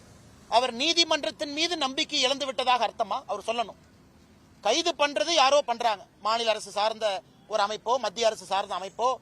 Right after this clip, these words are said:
அல்லது நடுநிலையாக இருக்கக்கூடிய அமைப்போ கைது பண்றாங்க. கைது செய்யப்பட்ட பிறகு உ-, நீதிமன்றத்தை பொறுத்தவரை நடுநிலைமை தான். இன்னைக்கு நம்ம யாரு மேல குற்றம் சுமத்தினாலும் கூட நீதிமன்றம் நடுநிலைமையா தான் இருக்கு.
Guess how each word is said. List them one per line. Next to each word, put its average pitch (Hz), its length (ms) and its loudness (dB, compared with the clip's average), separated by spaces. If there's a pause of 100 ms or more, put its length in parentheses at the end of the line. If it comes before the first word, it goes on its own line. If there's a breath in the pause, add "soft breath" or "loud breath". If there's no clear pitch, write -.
(180 soft breath)
அல்லது 208 220 -4
நடுநிலையாக 214 500 0
இருக்கக்கூடிய 190 340 -6
அமைப்போ 202 200 -4
கைது 196 260 -6
பண்றாங்க. 143 340 -12 (760)
கைது 330 360 2
செய்யப்பட்ட 302 480 0
பிறகு 330 380 0
உ-, 269 80 -6 (120)
நீதிமன்றத்தை 330 720 0
பொறுத்தவரை 285 460 -4
நடுநிலைமை 285 420 -2
தான். 185 140 -6
இன்னைக்கு 196 300 -10
நம்ம 202 180 -6 (320 soft breath)
யாரு 247 240 4
மேல 277 200 -4
குற்றம் 254 300 -8
சுமத்தினாலும் 214 540 -8
கூட 214 380 -4
நீதிமன்றம் 285 640 -4
நடுநிலைமையா 233 420 -4
தான் 214 120 0
இருக்கு. 180 220 -12